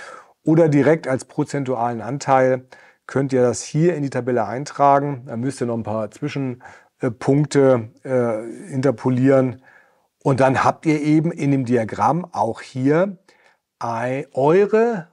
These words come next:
eure Körnungslinie für euren Boden drin.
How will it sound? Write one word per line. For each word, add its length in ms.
eure 460
Körnungslinie 1040
für 380
euren 520
Boden 360
drin. 400